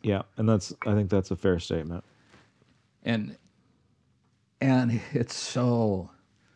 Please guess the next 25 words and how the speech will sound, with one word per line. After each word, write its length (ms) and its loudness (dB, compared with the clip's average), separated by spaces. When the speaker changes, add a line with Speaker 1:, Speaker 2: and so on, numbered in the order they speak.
Speaker 1:
Much 240 2
more. 260 -8
Speaker 2:
It's 240 2
much 320 -4
more. 80 2
Speaker 1:
And 100 8
that 160 6
was 160 4
my, 160 4
that 180 4
was 200 4
my, 260 0
that 200 2
was 140 4
my 160 2
intention 480 -2
in 80 0
my 140 0
last 300 -4
sermon 320 0
that 100 -4
I 80 -4
preached, 540 -10
is 160 0
that 240 2